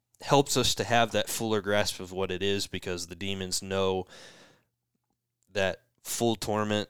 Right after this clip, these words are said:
or torment, is there in Hades, and they, they say, "Have you come to torment us before the t-, the proper time?" Um, that's a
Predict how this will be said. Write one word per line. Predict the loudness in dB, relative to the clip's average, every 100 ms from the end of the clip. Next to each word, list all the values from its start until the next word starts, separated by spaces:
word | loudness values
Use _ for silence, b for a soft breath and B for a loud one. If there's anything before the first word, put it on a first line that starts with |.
| -8
or | -6 -6 -6
torment, | -4 0 2 0 0
is | -4 -2
there | -2 2 2 2
in | -2 -4
Hades, | -2 -2 -2 -4 -4
and | -4
they, | -4 -4 -10 B B
they | -2
say, | 0 2 2 0 -4 _ _ _ _ _ _ -12
"Have | -6 -6 -6 -10
you | -10
come | 0 0 2 0
to | -2 -2
torment | -2 -2 0 0 2
us | -2
before | -2 -2 0 0
the | -2
t-, | -6 -12 -8
the | -4
proper | 2 2 0
time?" | -4 -2 -2 -2 -6 -16 _
Um, | -12 -12 -12 -20 _ _ _ _ _ _
that's | -8 -6
a | -6